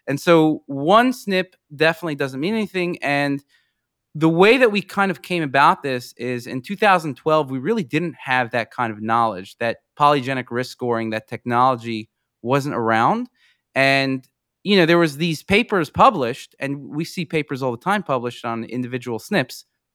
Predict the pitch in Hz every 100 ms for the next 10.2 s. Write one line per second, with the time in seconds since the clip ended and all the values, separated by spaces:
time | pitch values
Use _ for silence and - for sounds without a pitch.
0 | _ _ 151 175 175 170 151 131 151 139
1 | 127 120 - 208 127 117 - - 117 113
2 | - - 151 147 123 120 123 127 123 131
3 | 123 120 117 - - 123 - 123 120 117
4 | - 113 110 107 - 120 113 113 113 104
5 | 123 190 127 127 _ _ _ _ _ _
6 | _ - 135 180 185 185 175 147 143 139
7 | - 147 196 190 180 131 156 156 151 147
8 | _ _ _ - 127 113 117 139 135 135
9 | - 143 - 120 117 120 135 - - 143
10 | 139